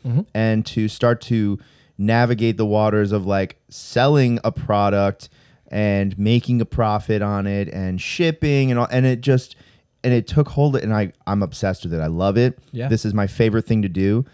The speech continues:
Speaker 2: Um, but that being said, now that we're all kind of going back to work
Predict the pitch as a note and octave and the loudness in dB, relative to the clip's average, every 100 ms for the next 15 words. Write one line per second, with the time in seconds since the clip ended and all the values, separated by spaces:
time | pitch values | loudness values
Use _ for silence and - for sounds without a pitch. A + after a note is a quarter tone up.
0 | _ _ - G2 F#2+ D2+ _ G#2+ A#2 A2 | _ _ -6 -2 -2 -6 _ -2 0 2
1 | A2+ - B2 G#2+ G#2+ G#2+ A2+ A2 G#2+ G#2+ | 0 2 2 2 2 2 2 2 2 2
2 | G#2+ - G#2 F2 G2 G2+ G2+ F2+ F2+ F#2 | 0 -2 -4 -4 -2 -2 -2 -2 -4 -4
3 | - G#2 E2+ F#2 C3+ - - | -4 -4 -2 -2 -2 -4 -20